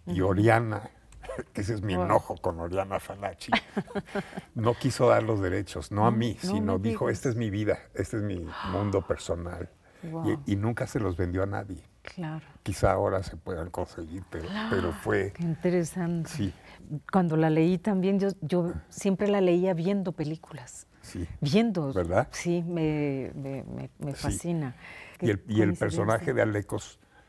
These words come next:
Speaker 1: se me quedó. De hecho,
Speaker 2: Ujú.
Speaker 1: muy, cuando muchas veces tienes que poner un seudónimo, pongo
Speaker 2: Ujú.
Speaker 1: Alecos.
Speaker 2: Ujú.
Speaker 1: Firmo así, <laughs> o sea,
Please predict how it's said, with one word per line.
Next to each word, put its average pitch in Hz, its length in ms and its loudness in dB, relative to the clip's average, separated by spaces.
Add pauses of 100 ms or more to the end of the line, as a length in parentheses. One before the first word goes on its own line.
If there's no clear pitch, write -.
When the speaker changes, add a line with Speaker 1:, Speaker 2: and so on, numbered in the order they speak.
(420)
Speaker 1:
se - 160 -6
me 87 120 -6
quedó. 95 380 -4 (220)
De - 100 0
hecho, 123 260 2
Speaker 2:
Ujú. - 200 -10
Speaker 1:
muy, 110 140 -2 (560)
cuando 90 260 -2
muchas 104 320 -2
veces 104 260 -4
tienes 104 280 -8
que 104 100 -6
poner 90 320 -4
un 92 160 -6
seudónimo, 90 800 -10
pongo 180 300 -2
Speaker 2:
Ujú. 180 80 -2
Speaker 1:
Alecos. - 600 -10
Speaker 2:
Ujú. 170 160 -6 (400)
Speaker 1:
Firmo 98 380 -4
así, 95 380 -10
<laughs> - 60 -14
o - 60 -6
sea, 101 240 -10